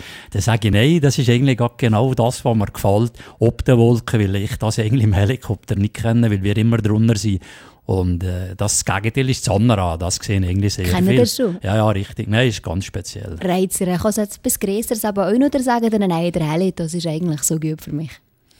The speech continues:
Speaker 1: Ja gut, ich meine, wir haben ja immer Träume, aber, äh, ich glaube,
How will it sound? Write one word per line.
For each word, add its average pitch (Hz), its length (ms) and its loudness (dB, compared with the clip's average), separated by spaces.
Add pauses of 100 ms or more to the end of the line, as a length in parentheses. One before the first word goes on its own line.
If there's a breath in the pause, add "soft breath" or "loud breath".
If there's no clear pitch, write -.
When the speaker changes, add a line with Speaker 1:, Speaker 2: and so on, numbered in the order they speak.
(460 loud breath)
Speaker 1:
Ja 82 120 -2
gut, 104 260 4
ich 104 140 -2
meine, 107 340 4
wir 101 80 4
haben 104 60 -4
ja 104 100 2
immer 110 240 6
Träume, 110 480 4
aber, 95 240 2
äh, 92 540 -6
ich - 160 -10
glaube, 104 420 4